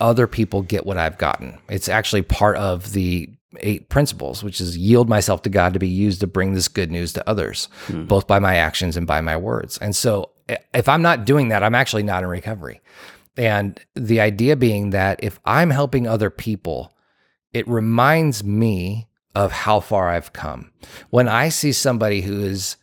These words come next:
Speaker 1: three days sober show up on a Friday night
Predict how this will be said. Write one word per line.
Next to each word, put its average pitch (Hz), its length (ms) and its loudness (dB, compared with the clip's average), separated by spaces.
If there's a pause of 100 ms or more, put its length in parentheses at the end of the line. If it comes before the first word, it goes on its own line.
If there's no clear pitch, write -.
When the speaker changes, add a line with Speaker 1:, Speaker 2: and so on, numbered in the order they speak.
(320)
Speaker 1:
three 117 520 -2
days 98 340 0
sober 104 560 -2
show 107 240 2
up 104 140 2
on 98 100 4
a 92 80 2
Friday 95 340 2
night 90 300 0